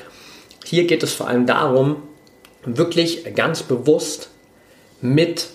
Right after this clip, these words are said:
Techniken zu arbeiten, kommen wir gleich noch dazu, die dich in diese konzentrierte Leichtigkeit reinbringen. Und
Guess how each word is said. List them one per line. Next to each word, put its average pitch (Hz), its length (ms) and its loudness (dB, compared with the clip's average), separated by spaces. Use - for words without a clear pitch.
Techniken 147 560 -2
zu - 160 -2
arbeiten, 135 640 2
kommen 120 180 -2
wir 113 60 2
gleich - 260 -2
noch 160 100 -4
dazu, 180 460 -2
die 143 100 2
dich 170 340 0
in 170 220 2
diese 143 240 0
konzentrierte 131 680 -2
Leichtigkeit 113 640 -2
reinbringen. 104 460 -6
Und 123 260 2